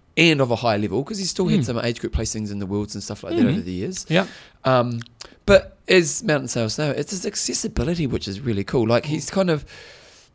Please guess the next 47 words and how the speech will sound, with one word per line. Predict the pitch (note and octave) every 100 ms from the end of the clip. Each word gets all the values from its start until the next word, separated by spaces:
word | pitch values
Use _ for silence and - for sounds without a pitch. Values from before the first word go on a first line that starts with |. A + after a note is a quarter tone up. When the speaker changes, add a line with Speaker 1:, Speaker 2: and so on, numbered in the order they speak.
| _
Speaker 1:
you | E3+
know, | D#3+
he's | F3 D#3
accessible | A2+ - F#3 F3 E3
to | C#3+ -
everyone. | C#3 D3 C#3+ C#3 C#3+ C#3+
He's | B2 B2+
a | A2+
great | G#2 C3 C#3 C#3 C#3+ C#3+ -
storyteller. | - G#2+ G#2 G2+ D2+ G2+
Speaker 2:
Mm. | F#3 F#3
Speaker 1:
He's | D3 A2 G#2
got, | A#2
s-, | -
and | - A#2+
he's | A#2+ A2+
just, | C3 - D#3
you | B2
know, | A2
he's | G#2+ D#3
just | G3+ - - - - _ _
kind | - F3+
of | A#2+
a |
cool | - C3
person. | G#2+ C3+ C3+ G#2
So, | G2 A#2+ G#2+ G#2
Speaker 2:
Mm. | G2+ -
Speaker 1:
yep, | A2+ - -
Scott | - -
Molina, | C#3 C#3 B2
you | A#2+
are | C#3 C3 A#2+
our | G#2+ G2+ - - -
Speaker 2:
Age | A#2 A#2
Speaker 1:
age | A#2+
Speaker 2:
group | A2
Speaker 1:
group | G#2
Speaker 2:
of | -
Speaker 1:
of |
the | A#2
Speaker 2:
the |
week. | A#2+ G#2
Speaker 1:
week. | - - C#3+
You've | A2+
made | A2+ G2
it. | F#2